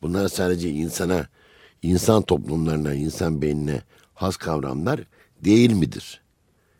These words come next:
diyebilir. Şu ana kadar söylenenlerden ve söylene-, yani söylenmesi mümkün olmayan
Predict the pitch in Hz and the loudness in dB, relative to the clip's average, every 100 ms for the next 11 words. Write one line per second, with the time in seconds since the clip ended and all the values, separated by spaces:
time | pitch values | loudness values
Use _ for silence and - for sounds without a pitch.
0 | _ 73 76 62 53 - - - _ _ | _ -4 -2 -4 -8 -16 -18 -20 _ _
1 | _ _ _ _ _ _ _ _ _ _ | _ _ _ _ _ _ _ _ _ _
2 | _ _ _ _ _ - 156 147 120 98 | _ _ _ _ _ 2 4 6 4 2
3 | 92 85 - 101 101 92 87 78 69 65 | 0 -2 0 0 2 2 0 -2 -4 -4
4 | 107 131 _ _ _ _ - 95 78 - | -4 -6 _ _ _ _ -2 -2 -2 -6
5 | _ _ - - 71 82 87 90 82 - | _ _ -18 -6 0 0 0 -2 -2 -6
6 | 50 60 71 67 - - 80 85 87 90 | -12 -8 -6 -6 -10 -6 -4 -2 -2 -4
7 | 90 101 90 82 107 117 110 85 78 69 | -4 -4 -4 -4 -2 -2 0 -2 -2 -4